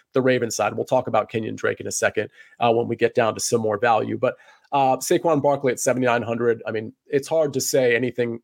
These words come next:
bad about Saquon Barkley here at Jacksonville. Not exactly a, a great rushing defense, as we see here on YouTube, but twenty-two carries, three receptions last week for only ninety-five total yards. We know what we're getting with Saquon Barkley. We're getting a really safe floor,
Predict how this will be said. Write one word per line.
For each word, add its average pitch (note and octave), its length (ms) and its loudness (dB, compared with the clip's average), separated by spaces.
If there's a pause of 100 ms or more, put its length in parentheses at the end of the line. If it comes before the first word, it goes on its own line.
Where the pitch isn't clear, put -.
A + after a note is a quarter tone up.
bad A#2+ 320 2
about A#2 160 2
Saquon A#2+ 400 -2
Barkley B2 320 0
here A#2+ 300 2 (260)
at C#3+ 220 2
Jacksonville. B2+ 880 0 (260)
Not C3 320 0
exactly B2 580 0
a, A#2 80 0 (240)
a C#3 80 -4
great A#2+ 380 0 (260)
rushing B2+ 380 -2
defense, A#2 580 -2
as G#2+ 160 -2
we A#2 100 -4
see A#2+ 200 -4
here A2+ 180 2
on G#2+ 140 -2
YouTube, A#2 420 -2
but A2+ 160 0 (340)
twenty-two G#3+ 340 0
carries, D#3+ 560 2
three D#3+ 180 0
receptions C#3+ 520 0
last C3+ 300 0
week C3+ 240 0
for C3+ 140 2
only E3+ 160 0
ninety-five C3 520 0
total B2+ 220 0
yards. A#2+ 320 2
We E3 80 2
know A3 140 2
what F3+ 80 0
we're D#3 100 2
getting C#3 240 0
with C#3+ 120 2
Saquon D3+ 360 0
Barkley. C#3+ 300 0
We're A#2 100 -4
getting C3+ 240 0
a A2+ 60 -2
really B2+ 240 -2
safe A#2+ 320 -6
floor, A#2+ 440 -2